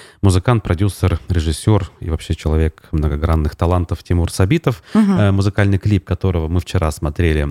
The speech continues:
Speaker 1: м, в утреннем эфире. Сегодня как раз обсудим, э, мы его, этот клип, и, в принципе, разные события, которые предшествовали <laughs> появлению этого клипа. Э, я напомню, кто вчера не смотрел, э, он был посвящен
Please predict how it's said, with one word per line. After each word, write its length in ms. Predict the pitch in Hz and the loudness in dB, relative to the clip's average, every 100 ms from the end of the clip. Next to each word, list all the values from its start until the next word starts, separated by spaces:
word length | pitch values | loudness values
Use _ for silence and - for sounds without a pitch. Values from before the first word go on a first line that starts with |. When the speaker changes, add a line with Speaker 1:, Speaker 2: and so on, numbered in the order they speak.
| - | -6
Speaker 1:
м, 260 | - 85 80 | -6 -4 -2
в 220 | 80 76 69 55 | -2 -2 -4 -12
утреннем 420 | 67 - 73 80 | -10 -4 -2 -2
эфире. 300 | - 160 135 | 0 -2 -2
Сегодня 340 | - 98 104 | 0 0 0
как 140 | 92 80 | -8 -6
раз 180 | 78 | -6
обсудим, 560 | 90 - 170 165 87 80 | -6 -4 -2 0 0 -2
э, 140 | 71 80 | -6 -2
мы 140 | 80 | 0
его, 200 | 76 78 | 0 0
этот 220 | 76 82 | -2 -2
клип, 320 | - 156 185 | 0 0 0
и, 140 | 95 90 | 0 -2
в 180 | - _ | -4 _
принципе, 460 | 113 107 - 87 | 0 0 -2 -2
разные 320 | 82 78 78 | 0 0 -2
события, 480 | 76 80 78 80 - | -4 -4 -2 -4 -6
которые 400 | 71 78 80 80 | -8 -4 0 -2
предшествовали 580 | - 82 - 87 - 78 | -4 -6 -4 -4 -2 -2
<laughs> 0 | |
появлению 480 | - - 95 95 82 | 0 0 0 0 -2
этого 200 | 80 80 | -4 -6
клипа. 260 | 82 80 78 - - 101 | -4 -4 -6 -8 -12 -4
Э, 100 | 92 | 0
я 80 | 90 | 2
напомню, 340 | 95 151 135 | 4 2 2
кто 120 | 95 98 | 0 -4
вчера 180 | - | 0
не 140 | 101 98 | 0 0
смотрел, 440 | - 98 139 135 - | -2 -2 0 -2 -4
э, 180 | 98 | -2
он 160 | 95 107 | 0 0
был 140 | 92 | -2
посвящен 560 | - 85 87 - 101 92 | -6 -10 -10 -6 -4 -4